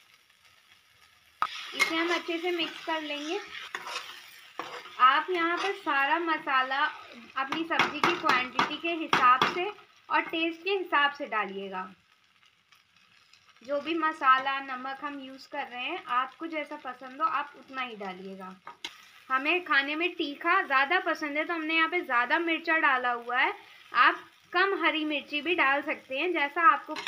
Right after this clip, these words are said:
पसंद हो, जैसा आप prefer करें। हम इसे थोड़ी देर वापस से ढक करके पकने देंगे।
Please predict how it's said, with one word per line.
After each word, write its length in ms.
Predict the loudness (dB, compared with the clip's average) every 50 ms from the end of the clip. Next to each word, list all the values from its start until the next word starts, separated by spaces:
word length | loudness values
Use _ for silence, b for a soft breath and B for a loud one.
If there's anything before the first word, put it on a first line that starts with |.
| -6 -4 -2 0
पसंद 360 | -2 -2 -2 -4 -4 -4 -4
हो, 60 | -4
जैसा 300 | -2 -4 -4 0 2 2
आप 180 | 2 2 0 -4
prefer 340 | -8 -8 -8 -6 -4 -4 -4
करें। 280 | -4 -6 -8 -8 -8 -12 -12 -14 -16 -16 -12 -8 -4 -4 -4 -4 -4 -6 -8 -10 -12 -12 -14 -14 -18 -18 -20 -20 -20 -20 -20 -10 -6
हम 240 | -4 -4 -4 -4 -6
इसे 220 | -6 -4 -4 -4
थोड़ी 280 | -2 -2 -2 -2 -4 -4
देर 160 | -4 -2 0 2
वापस 320 | 2 0 0 -2 -4 -8
से 100 | -8 -8
ढक 240 | -6 -6 -8 -8 -8 -6
करके 280 | -6 -6 -6 -6 -8 -10
पकने 380 | -10 -12 -14 -12 -12 -12 -10
देंगे। 320 | -8 -8 -8 -6 -6 -8